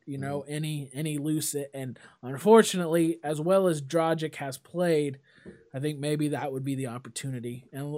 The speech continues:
Speaker 1: and once again, I'd have to see where his contract is, is at. Um, but, uh, yeah, uh,
Speaker 2: I think,
Speaker 1: it'll
Speaker 2: I
Speaker 1: be
Speaker 2: think it's up after this season.
Speaker 1: Yeah. So, yeah, I,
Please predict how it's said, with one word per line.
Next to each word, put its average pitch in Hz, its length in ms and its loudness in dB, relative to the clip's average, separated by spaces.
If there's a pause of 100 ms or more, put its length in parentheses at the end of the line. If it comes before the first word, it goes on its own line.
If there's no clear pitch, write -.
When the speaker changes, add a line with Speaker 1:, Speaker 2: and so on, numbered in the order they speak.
Speaker 1:
and 147 200 -6
once 147 200 -6
again, 139 280 -6
I'd 120 160 -10
have 127 180 -14
to 131 80 -16
see 131 260 -8
where 127 400 -8 (360)
his 139 240 -6
contract 117 680 -12
is, 113 360 -12
is 117 240 -12
at. 104 360 -16
Um, 107 460 -14 (140)
but, 151 340 0
uh, 131 300 -2 (520)
yeah, 196 360 8 (180)
uh, 170 220 0
Speaker 2:
I 165 120 4
think, 185 300 6
Speaker 1:
it'll - 140 2
Speaker 2:
I 170 60 8
Speaker 1:
be 165 60 4
Speaker 2:
think 139 220 0
it's 120 160 -4
up 95 240 2
after 101 300 -2
this 95 220 -4
season. 101 440 -10 (400)
Speaker 1:
Yeah. 123 280 -8 (680)
So, 214 200 8
yeah, 240 340 10
I, 208 320 2